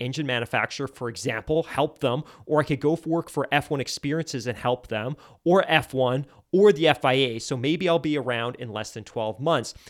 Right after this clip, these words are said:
Says this article, asked as to whether he had already received offers, he said, "I've had discussions." So probably not a surprise.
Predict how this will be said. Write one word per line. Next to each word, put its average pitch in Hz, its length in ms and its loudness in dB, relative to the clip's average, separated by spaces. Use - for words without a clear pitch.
Says 139 260 -4
this 131 200 -4
article, 127 420 -2
asked 165 360 2
as 156 180 0
to 139 80 -8
whether 131 200 -4
he - 160 -8
had 127 80 -2
already 123 300 -2
received 110 440 -10
offers, 180 580 4
he 127 100 -6
said, 120 300 0
"I've 131 200 0
had 160 580 4
discussions." - 1000 -4
So 196 300 6
probably 208 400 2
not 165 180 8
a 180 40 -2
surprise. 180 560 2